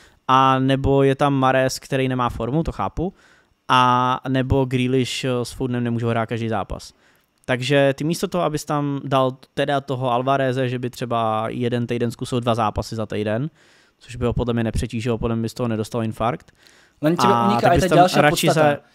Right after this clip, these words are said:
Speaker 2: že ty máš stále,
Speaker 1: No.
Speaker 2: keď teda toho Bernarda vysunieš na to pravé krídlo, čo ako vravím,
Speaker 1: Mhm.
Speaker 2: že to nie je ideálne,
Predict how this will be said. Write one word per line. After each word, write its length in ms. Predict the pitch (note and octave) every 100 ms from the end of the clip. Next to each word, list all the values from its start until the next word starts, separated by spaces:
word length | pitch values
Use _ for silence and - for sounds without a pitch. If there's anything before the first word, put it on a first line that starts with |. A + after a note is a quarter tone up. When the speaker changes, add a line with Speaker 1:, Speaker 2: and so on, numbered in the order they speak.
| _
Speaker 2:
že 80 | D3+
ty 80 | F3
máš 140 | F3
stále, 420 | - - D#3 D3 C3
Speaker 1:
No. 100 | A#2
Speaker 2:
keď 120 | D#3
teda 180 | E3 E3 D#3
toho 160 | E3 D3+
Bernarda 320 | D#3 G#3+ F#3
vysunieš 420 | C3+ C3 F3+ D#3+
na 60 | C#3
to 100 | C3+
pravé 300 | B2+ D3 A3
krídlo, 560 | B2+ A2 A2 C#3+ - _ _ -
čo 140 | -
ako 240 | - C3+ D#3
vravím, 300 | C#3+ G#3+ -
Speaker 1:
Mhm. 60 | B2
Speaker 2:
že 60 |
to 80 | D#3
nie 160 | D3 G#3 -
je 80 | E3+
ideálne, 480 | A3 E3+ A2+ A#2